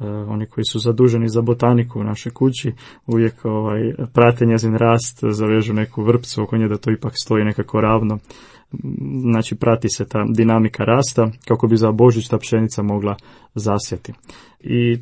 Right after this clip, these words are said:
to je slika i naše priprave kroz došašće, simbolika je slična kao i kod adventskog vijenca za kojeg smo malo prije rekli. Kako smo se mi pripravili kroz došašće? Evo, stav koji je bitan došašću jest stav koji nam crkva stavlja pred nas,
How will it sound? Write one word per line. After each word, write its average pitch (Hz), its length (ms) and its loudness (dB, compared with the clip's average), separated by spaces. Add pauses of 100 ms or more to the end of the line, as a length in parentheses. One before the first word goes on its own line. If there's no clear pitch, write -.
to 139 120 6
je 135 180 8
slika 123 440 2
i 110 280 2
naše 117 360 0
priprave 120 500 2
kroz 104 240 -4
došašće, 110 540 -2
simbolika 110 640 -2 (440)
je 110 100 0
slična 120 360 4
kao 104 220 0
i 104 60 0
kod 107 160 -2
adventskog 107 440 0
vijenca 104 500 -4
za 110 140 -6
kojeg 104 160 -6
smo 107 140 -6
malo 101 180 -2
prije 98 240 -2
rekli. 98 280 -6 (640)
Kako 123 220 4
smo 117 160 0
se - 160 0
mi 117 200 4 (180)
pripravili 104 500 -2
kroz 104 220 -2
došašće? 104 540 -4
Evo, 101 180 -6
stav 113 400 0 (540)
koji 110 180 0
je 107 80 2
bitan 107 460 0 (360)
došašću 117 640 0
jest 107 520 -2 (240)
stav 110 180 0
koji 107 200 -4
nam 107 180 -4
crkva 117 320 -2
stavlja 113 360 0
pred 107 220 -2
nas, 113 180 2